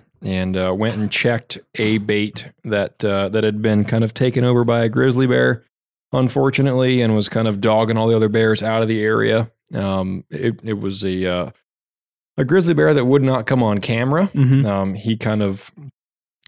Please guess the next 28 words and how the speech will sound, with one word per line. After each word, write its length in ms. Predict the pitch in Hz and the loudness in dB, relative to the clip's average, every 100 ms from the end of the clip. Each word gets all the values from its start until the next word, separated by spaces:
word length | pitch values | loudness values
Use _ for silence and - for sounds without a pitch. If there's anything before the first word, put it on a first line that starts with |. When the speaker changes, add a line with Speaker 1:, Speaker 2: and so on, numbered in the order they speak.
| - | -12
Speaker 1:
um, 580 | 104 95 92 90 85 82 - | -6 -2 -2 -4 -8 -12 -4
piddled 300 | 120 117 107 | 0 2 2
around 580 | 104 101 101 104 98 - | 2 2 0 0 -2 -4
near 380 | 104 104 107 113 | -2 2 2 2
the 80 | |
bait, 400 | 101 107 107 107 - | 2 2 2 -2 -10
uh, 240 | 95 92 92 | -8 -4 -2
within 340 | 95 104 110 101 | -2 0 -2 -2
earshot. 720 | 104 117 110 117 107 107 - | 0 0 0 0 0 -2 -2
I 100 | 95 | -6
could 140 | - | -6
hear 180 | 101 98 | -4 -2
him 80 | 95 | 0
breathing 520 | 107 110 110 104 101 | 2 2 2 2 0
and 180 | 92 90 | 0 0
wheezing 420 | 104 107 98 101 | 0 0 0 0
and 140 | 95 92 | -2 -2
carrying 420 | 107 98 98 95 | -2 0 0 -2
on 340 | 95 95 98 | 0 0 0
and 200 | 92 87 | -2 -2
doing 280 | 87 98 92 | -2 -2 -2
grizzly 260 | 95 101 101 | -2 -2 0
bear 220 | 95 92 | 0 -2
stuff 460 | - 98 90 90 90 | -2 -2 -2 -4 -8
and, 260 | 82 82 | -8 -8
and 160 | - 87 | -10 -6
growling 500 | 87 92 90 90 85 | -2 0 0 -2 -4
and, 180 | 82 82 | -4 -8